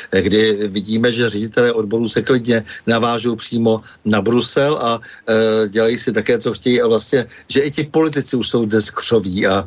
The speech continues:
že i ti jejich náměstci jsou křoví a že tam jsou jenom o to, aby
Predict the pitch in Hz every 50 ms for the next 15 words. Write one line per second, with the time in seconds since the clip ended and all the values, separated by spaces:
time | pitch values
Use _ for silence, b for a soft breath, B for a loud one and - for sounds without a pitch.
0 | B B B B - - 139 143 135 - 151 151 143 - 143 143 151 151 151 147
1 | 147 131 - - 113 - - 113 107 - - - - 113 104 98 98 101 104 104
2 | 117 123 110 143 135 131 - 151 147 147 147 151 147 - 151 147 - - 143 139
3 | 143 147 147